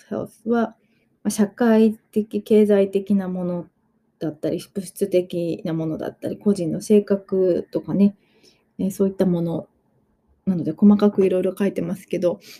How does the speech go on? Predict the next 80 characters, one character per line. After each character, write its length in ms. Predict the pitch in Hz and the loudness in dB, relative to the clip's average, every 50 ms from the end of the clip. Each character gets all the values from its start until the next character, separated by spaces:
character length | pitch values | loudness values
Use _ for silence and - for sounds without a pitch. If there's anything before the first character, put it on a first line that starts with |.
| _ _ | _ _
細 280 | - - 269 285 302 302 | 0 4 4 4 4 4
か 140 | 330 330 330 | 2 0 0
く 200 | - - 277 269 | 0 0 2 4
い 60 | 262 | 4
ろ 180 | 262 262 269 269 | 6 6 6 6
い 40 | |
ろ 140 | 254 262 247 | 6 6 4
あ 60 | 254 | 4
る 140 | 254 247 247 | 2 0 -2
か 120 | - - 233 | -4 -4 -4
ら 100 | 220 220 | -4 -4
こ 100 | - 254 | -4 -6
そ 140 | - 180 | -6 -6
こ 160 | - - 202 202 | -4 -2 2 4
れ 80 | 202 220 | 4 6
に 100 | 240 240 | 6 4
は 100 | 214 175 | 2 0
限 260 | - - 185 180 196 | -2 -4 -4 -2 -2
ら 140 | 185 185 180 | -2 -2 -2
れ 80 | 180 180 | -2 -4
な 140 | 180 - | -4 -8
い 80 | - 220 | -10 -14
っ 20 | |
て 160 | - _ - - | -14 _ -10 -8
い 60 | 131 | -8
う 40 | 180 | -6
ふ 100 | - 254 | -2 0
う 40 | |
に 80 | 269 277 | 2 2
も 180 | 220 185 147 - | 2 0 -2 -6
書 120 | - - | -8 -8
い 80 | 160 139 | -8 -8
て 260 | - - - - - _ _ _ _ | -8 -8 -10 -10 -12 _ _ _ _
ま 120 | - 214 156 | -12 -12 -12
し 60 | - | -12
た。 180 | - - - _ _ _ _ _ _ _ | -14 -16 -16 _ _ _ _ _ _ _
も 120 | - 185 | -10 -10
う 40 | - - | -6 -2
教 400 | - 226 202 202 196 202 208 208 | 2 4 6 8 8 8 8 6
育 180 | 202 - 226 | 4 2 0
も 140 | 208 208 208 | 2 2 2
そ 160 | 208 233 233 | 0 -2 -4
う 40 | 226 | -4
だ 120 | 208 185 196 | -4 -6 -8
し、 140 | - 202 | -10 -12
環 300 | - - 214 202 196 202 | -8 -6 -4 -4 -4 -4
境 200 | 208 - 202 214 | -4 -4 -2 -2
も 180 | 208 202 208 214 | 0 0 -2 -2
そ 200 | 214 - 269 269 | 0 0 2 2
う 20 | |
だ 100 | 226 226 | 2 0
し、 340 | 226 226 - 202 180 - - _ _ _ _ _ _ _ _ | -2 -4 -6 -6 -6 -6 -6 _ _ _ _ _ _ _ _
収 380 | - - - 226 208 208 202 | -18 -6 0 2 4 4 4
入 180 | 202 202 208 202 | 4 2 2 0
と 180 | 202 - 202 196 | -2 -4 -6 -6
か 120 | 175 208 | -8 -8
社 160 | - - 196 | -10 -10 -10
会 260 | - - 202 185 196 | -8 -6 -6 -6 -6
的 240 | 190 - 208 - 208 | -8 -12 -14 -14 -14
地 220 | 202 - - 269 262 | -12 -6 -4 0 2
位 40 | |
も 200 | 233 208 202 202 | 2 2 2 0
そ 160 | 208 240 233 220 | -2 -2 -2 0
う 20 | |
だ 140 | 202 196 196 | -2 -2 -4
し、 160 | - - 175 | -4 -4 -4
遺 40 | 180 | -4
伝 280 | 180 190 190 190 185 | -4 -4 -4 -6 -8
も 100 | 190 196 | -10 -10
そ 140 | 202 - 240 233 | -8 -6 -4 -2
う 40 | |
だ 120 | 208 196 196 | -2 -2 -4
し、 320 | - - - 214 214 214 | -6 -8 -12 -12 -12 -10
健 200 | - - 185 185 | -10 -8 -8 -8
康 560 | 180 - _ _ - 170 175 170 170 165 - _ _ _ _ _ _ _ _ | -10 -12 _ _ 0 2 2 2 2 0 -2 _ _ _ _ _ _ _ _
サ 180 | - - 226 190 | -4 -2 0 0
ー 40 | 185 | 0
ビ 120 | - 180 | -2 -8
ス 180 | - - - 165 | -10 -12 -10 -8
の 220 | 165 156 - - | -8 -8 -10 -12